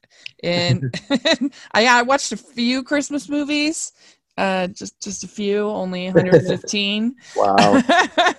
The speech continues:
Speaker 1: So that was ex-, exciting. <laughs> But, uh, but yeah, it was a busy time for me,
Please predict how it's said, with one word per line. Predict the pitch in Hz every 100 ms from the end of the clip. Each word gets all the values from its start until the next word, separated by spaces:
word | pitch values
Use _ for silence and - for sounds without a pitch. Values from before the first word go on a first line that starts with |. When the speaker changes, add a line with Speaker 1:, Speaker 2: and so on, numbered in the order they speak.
| - 285 - - - - - 466 _ - - _ - - - - -
Speaker 1:
So | - 233 202 180 175 175
that | 196 196 196 196 -
was | 202 202 190 185 196 - _ _ -
ex-, | 160 -
exciting. | - - - 202 160 139 131 131 -
<laughs> | - - 349 - 466 - - 480 - 440 - - - _ - - - - -
But, | 233 196 180 170
uh, | 170 165 165
but | 196
yeah, | 190 180 131
it | 123
was | 202
a | 190
busy | 190 220 220 240
time | 247 226 233
for | 240
me, | 233 226 226 220